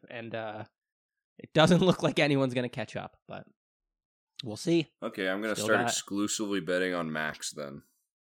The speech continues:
Speaker 1: I mean, <laughs> that's always a good bet because he, he
Speaker 2: <laughs>
Speaker 1: wins a lot.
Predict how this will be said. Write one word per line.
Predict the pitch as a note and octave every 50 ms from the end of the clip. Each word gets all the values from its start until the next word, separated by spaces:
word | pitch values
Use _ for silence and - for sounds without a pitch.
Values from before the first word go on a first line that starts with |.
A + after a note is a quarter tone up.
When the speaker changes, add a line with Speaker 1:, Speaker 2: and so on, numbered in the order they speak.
| _ _ _ -
Speaker 1:
I | G#2+
mean, | G#2+ A2+ A2+ A2+ A2+ A#2 - - A3 G3 - - B3 - - C4+ - -
<laughs> | _ _ - - D3 A3+ B3+ C4 B3 G3
that's | - E3+ E3+ -
always | C#3+ D#3+ F#3 G#3 G3+ F#3 D3+ D3+
a |
good | C#3 C#3 C#3+ C3+ A#2+ G#2+
bet | B2+ A#2 G#2+ G2+ - G#2
because | A#2 - A#2 A2 A2 - - - - - _
he, | - B2 B2 B2+ - B2+
he | C3+ C3+
Speaker 2:
<laughs> |
Speaker 1:
wins | C#3 D3 C#3+ C#3 B2
a |
lot. | A2 G2+ G2 G2 G#2 -